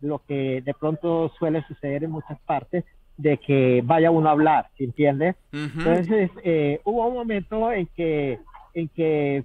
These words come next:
Speaker 1: Fiscalía me involucró en un operativo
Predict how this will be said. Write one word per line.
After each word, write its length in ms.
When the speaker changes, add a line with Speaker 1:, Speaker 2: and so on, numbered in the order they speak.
Speaker 1:
Fiscalía 580
me 100
involucró 920
en 220
un 100
operativo 760